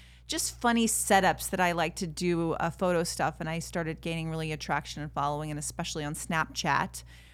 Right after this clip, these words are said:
which, uh, I knew the first time that I knew that,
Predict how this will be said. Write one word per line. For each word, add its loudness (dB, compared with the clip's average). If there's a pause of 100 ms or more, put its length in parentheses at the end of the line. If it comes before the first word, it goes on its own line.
(140)
which, 2
uh, 6
I 2
knew 6
the -2
first 0
time 0
that -4
I 0
knew 6
that, 0